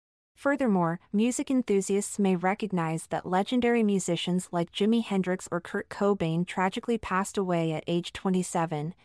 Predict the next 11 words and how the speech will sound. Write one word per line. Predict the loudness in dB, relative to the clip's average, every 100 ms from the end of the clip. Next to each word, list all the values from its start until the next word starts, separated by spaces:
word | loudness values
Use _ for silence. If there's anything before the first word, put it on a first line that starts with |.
| _
contributing | -2 0 0 2 2 2
to | 2
what | -2
some | 0 0
refer | 0 0 0 0
to | -2 -6 -2
as | -2 -2
the | -6
curse | -4 -2 0 -2
of | -6
twenty-seven. | 0 0 0 -2 -2 -2 -4 -8